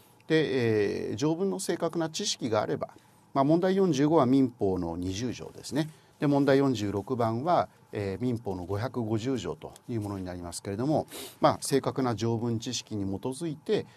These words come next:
あとはその事例に合わせてきちんとですね、えー、誰に対して、えー、どういう主張をするのかというところを正確に書ければよかったという問題になります。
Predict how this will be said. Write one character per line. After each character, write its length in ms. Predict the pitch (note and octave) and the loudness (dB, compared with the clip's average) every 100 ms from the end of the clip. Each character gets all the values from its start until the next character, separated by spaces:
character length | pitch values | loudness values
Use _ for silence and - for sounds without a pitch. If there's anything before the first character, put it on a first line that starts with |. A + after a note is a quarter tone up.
| - | -4
あ 120 | D#3 | -2
と 120 | D#3+ | 0
は 160 | F#3+ G3+ | -2 -2
そ 100 | D3 | 0
の 120 | A#2+ | -2
事 160 | F2+ A2 | 0 0
例 140 | A2 | 0
に 120 | A2 | 0
合 140 | - G2+ | -2 -2
わ 120 | C3+ | -2
せ 140 | - | -4
て 220 | A2+ G#3 - | -4 -4 -4
き 100 | - | -6
ち 140 | B2 | -6
ん 60 | G2 | -6
と 100 | - | -8
で 100 | - | -10
す 120 | - | -4
ね、 120 | D#3 D#3 _ - | -4 -6 _ -4
え 160 | A2 G2+ | -2 0
ー、 40 | |
誰 220 | G#2+ G#2 | 0 -2
に 140 | F#2 - | -4 -4
対 240 | A2 G2+ | -4 -4
し 80 | - | -4
て、 180 | F3 - _ - | -6 -6 _ -6
え 80 | A2 | 0
ー、 20 | |
ど 160 | C3 | 0
う 60 | B2 | 0
い 100 | B2+ | 0
う 60 | B2 | -2
主 100 | - | -2
張 140 | G#2 | -4
を 40 | |
す 120 | G2 B2 | -4 -6
る 80 | |
の 100 | A2 | -8
か 180 | - A2 - - | -6 -8 -6 -2
と 80 | |
い 100 | C3 | -2
う 60 | A#2+ | 0
と 100 | C#3 | -2
こ 120 | G3+ | 0
ろ 80 | G3+ | 2
を 80 | C3 | 0
正 180 | - A#2+ | -2 -2
確 180 | B2 | -2
に 100 | C3 A2+ | -2 -4
書 80 | G#2 | -4
け 120 | G#3+ | -2
れ 60 | |
ば 200 | C#3 - - - | -2 -4 -6 -6
よ 100 | A#2 | -4
か 100 | F#2 | -4
っ 60 | - | -8
た 100 | - | -14
と 120 | - - - | -20 -18 -4
い 60 | B2 | -2
う 60 | |
問 200 | G#2+ G2+ | 0 -2
題 180 | F#2+ G2 | -4 -2
に 100 | D#3 | -2
な 120 | G#2+ | -4
り 100 | D#2+ | -8
ま 100 | F#2+ | -14
す。 160 | - | -14